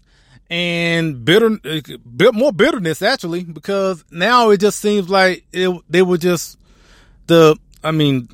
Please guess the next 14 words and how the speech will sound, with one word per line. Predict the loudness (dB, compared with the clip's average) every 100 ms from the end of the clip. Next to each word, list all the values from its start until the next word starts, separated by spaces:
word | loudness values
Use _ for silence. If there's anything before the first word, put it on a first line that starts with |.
| -16
the |
people | -2 -2 0
from | 0 2
the | 4
other, | 4 4 0 -4 _ _ _ _ _ -18
from | -4 0
the | 2
other | 2
campaign | -2 -2 -2 -2 -2 -4 -6 _ _ _ _ _ _ _ _ _ _ _
seemed | 2 4
like | 4 6
they | 4
were | 4
just | 2 0 -2